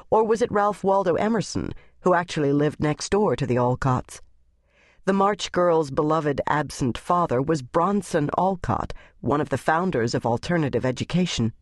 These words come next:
The book I had vaguely loved as a girl reading about girls was actually a rich portrait of American writers at a specific moment in history. Soon I was immersed in reading about the group of men and women who came to be called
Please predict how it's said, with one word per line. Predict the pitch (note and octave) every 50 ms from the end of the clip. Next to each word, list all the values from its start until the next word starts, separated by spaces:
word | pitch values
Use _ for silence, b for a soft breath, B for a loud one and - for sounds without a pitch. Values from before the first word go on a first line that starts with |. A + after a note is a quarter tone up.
| _ _ _ _ _ _ _ _ _ _ _ _ _ _ _
The | - F#3 G3
book | F3+ C4 D#4 - -
I | B3 G3+
had | F#3 F3+ E3+ C#3
vaguely | A#2+ D3+ D#3 F3 F#3 D#3+ D#3+ D3+ C#3+
loved | C3+ C#3 D3+ E3+ D#3+ D3+ C#3
as | D#3 B2+ -
a | C3
girl | G#2+ D3 D#3 D#3+ D#3 C#3 C3 C3+ A2+
reading | A2+ D3+ E3 E3+ D#3 D3+ C3 B2
about | A2+ C3 A#2+ A2+ - -
girls | - E3 E3+ D3 A2+ G#2+ A2 - -
was | D3+ E3 - -
actually | - G3 A3+ - - - E3+ D#3+ D3
a | C3 A#2+
rich | A#2 A#2+ D3+ A3+ A#3 - - -
portrait | - - C4 B3+ B3 - - A#2+ -
of | A#2+ A#2
American | C#3 C#3 D3 D#3 E3+ F3 E3+ - D#3 C3+ B2+
writers | C#3+ D3+ D#3 D3+ C3 B2 D3 -
at | D3 C3+ B2
a | B2
specific | - - - D3 C#3 - - A3+ - - G#3 -
moment | - F3+ F3 F3 F3 F#3+ F3+ D#3+ - C#3
in | B2 A#2+
history. | A#2+ C3+ F3+ F3 - - - A2 - G#2 - - _ _ _ _ _ _ b b b b b b b b b
Soon | - - B3+ B3 B3 B3 A#3+
I | A3+ G#3
was | F3 F3 E3
immersed | F3 F3 F#3 F#3+ G#3 - -
in | F3+ D3+ D3
reading | E3 F#3 E3+ D#3+ D#3
about | C#3+ D3+ C#3+ -
the | - C3
group | A#2+ D3+ E3+ E3+ -
of | C#3+ B2
men | - D3+ D#3 D#3 D#3+ D#3
and | C3+ B2+ A#2
women | C#3 D3+ D3 B2+ C3
who | C#3+ D3 C#3+
came | - E3+ E3 D#3+ D#3
to | D#3 D3+
be | -
called | - - D#3+ D3 C#3 C3+ B2 -